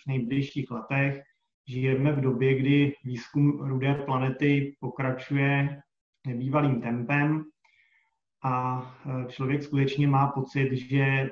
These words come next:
všechno a všichni, kdo mají ruce a nohy,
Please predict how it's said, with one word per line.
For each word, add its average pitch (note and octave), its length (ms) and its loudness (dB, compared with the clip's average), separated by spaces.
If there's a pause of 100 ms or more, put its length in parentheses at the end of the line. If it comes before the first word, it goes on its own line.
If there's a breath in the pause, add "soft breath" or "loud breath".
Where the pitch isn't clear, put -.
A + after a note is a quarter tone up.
všechno C3+ 840 0 (100)
a C3 260 -2
všichni, C3+ 580 -2
kdo B2+ 180 0
mají C3+ 260 4
ruce C3+ 280 0
a C#3+ 120 0
nohy, C3 460 4